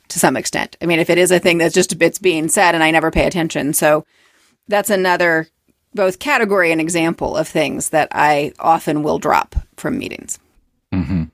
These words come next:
Speaker 2: I think there's a, another thing that can be really valuable to do in sort of looking at, you know, can we drop this, is a question I'll often ask is, is what if we don't?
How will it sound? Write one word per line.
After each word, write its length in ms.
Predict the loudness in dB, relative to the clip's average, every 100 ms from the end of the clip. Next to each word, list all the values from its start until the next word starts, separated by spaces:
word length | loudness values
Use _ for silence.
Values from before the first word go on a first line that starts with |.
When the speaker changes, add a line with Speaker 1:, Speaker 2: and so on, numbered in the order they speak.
| _ _ _ _ _ _ _ _ _ _ _ -2
Speaker 2:
I 100 | 2
think 160 | 2 2
there's 300 | 2 2 -2
a, 80 | -6 _ _ _ _ -12
another 480 | -4 2 4 6 4
thing 160 | 4
that 100 | 2
can 120 | 0 -2
be 100 | 0
really 240 | 0 0
valuable 480 | 2 4 2 -2 -6
to 100 | -8
do 160 | -8 -8 -10
in 80 | -6
sort 160 | -4
of 120 | -4
looking 400 | -4 -6 -4 -6
at, 120 | -6 -6
you 80 |
know, 100 | -6
can 160 | -6 -10
we 80 | -6
drop 300 | -2 -2 -2
this, 320 | -6 -4 -6
is 440 | -4 -4 -4 -6 -8 _ _ _
a 80 | -2
question 320 | 2 0 0
I'll 140 | 0 2
often 280 | 0 -2
ask 320 | -4 -4 -4 -4
is, 200 | -6 -4
is 340 | -4 -4 -2
what 160 | 0 0
if 100 | 0
we 100 | 2
don't? 380 | 0 -2 -10